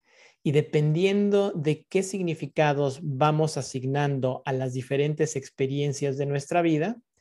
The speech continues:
pues es cómo vamos experimentando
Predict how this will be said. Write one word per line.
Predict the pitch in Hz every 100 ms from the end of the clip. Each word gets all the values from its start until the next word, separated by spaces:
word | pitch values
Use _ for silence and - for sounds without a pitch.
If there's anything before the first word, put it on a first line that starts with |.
| _ _ _
pues | - 147 160
es | 160 -
cómo | - 165 165 156
vamos | 156 156 156 165 - -
experimentando | 143 - - 139 139 131 131 131 139 143 156 220 -